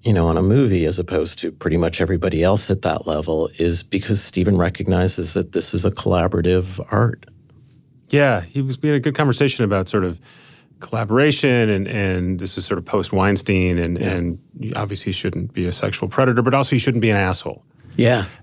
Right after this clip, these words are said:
Speaker 2: And how maybe that was gonna be something that would come out of this, that people would just behave better on sets. Are you noticing that? And we're now a couple of years out of sort of the,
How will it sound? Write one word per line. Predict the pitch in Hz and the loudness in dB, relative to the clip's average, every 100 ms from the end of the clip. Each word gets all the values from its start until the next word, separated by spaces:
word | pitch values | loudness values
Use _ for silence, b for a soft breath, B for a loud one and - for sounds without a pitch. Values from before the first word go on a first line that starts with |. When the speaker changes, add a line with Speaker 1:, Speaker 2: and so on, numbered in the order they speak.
| - | -4
Speaker 2:
And | 135 110 | 0 2
how | 98 | 2
maybe | 92 92 92 92 | 2 2 2 2
that | 92 92 | 2 0
was | - 90 | -2 -4
gonna | 95 87 | -2 -2
be | 85 | -2
something | 92 85 | -2 -2
that | 85 | -4
would | 82 | -6
come | - 90 | -6 -4
out | 82 82 | -2 -2
of | 80 | -2
this, | 85 80 - | -2 -2 -4
that | 90 90 - - - | -4 -4 -8 -14 -8
people | 101 - | -6 -4
would | 175 | -6
just | - | -6
behave | 95 - 92 87 | -6 -4 -4 -4
better | 85 85 85 | -2 -2 -2
on | - 87 92 | -2 -4 -4
sets. | - - - 117 | -6 -6 -4 0
Are | 107 | 2
you | 110 | 4
noticing | 110 127 131 147 | 4 4 2 2
that? | 147 | 2
And | 123 | 2
we're | 107 | 2
now | 104 90 | 2 0
a | |
couple | 85 101 98 | -2 -4 0
of | |
years | 90 90 90 | 0 0 0
out | 87 | -2
of | 85 | -2
sort | 98 90 | -2 -2
of | 90 | -2
the, | 90 90 | -2 -4